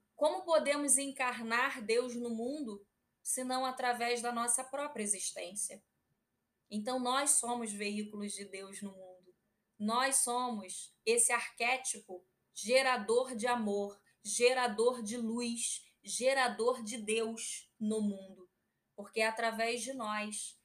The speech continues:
que Deus, de fato e efetivamente, pode agir no mundo. Então, o arquétipo de Maria é de muita beleza, porque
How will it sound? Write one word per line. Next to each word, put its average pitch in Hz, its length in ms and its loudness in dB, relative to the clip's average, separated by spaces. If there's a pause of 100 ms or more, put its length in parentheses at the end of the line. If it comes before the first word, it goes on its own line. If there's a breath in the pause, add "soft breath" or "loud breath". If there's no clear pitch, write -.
(140)
que 233 120 -8
Deus, 226 640 -2 (200)
de 220 180 -6
fato 214 680 -2
e 226 220 2
efetivamente, 254 1160 0 (200)
pode 220 500 -4 (160)
agir 208 580 -2 (140)
no 214 180 2
mundo. 170 280 -8 (680 soft breath)
Então, 240 360 2
o 254 40 2
arquétipo 254 640 -2
de 214 120 -8
Maria 220 680 -4 (260 soft breath)
é 233 120 0
de 233 100 -4
muita 285 380 -4
beleza, 185 640 -4 (300)
porque 233 520 0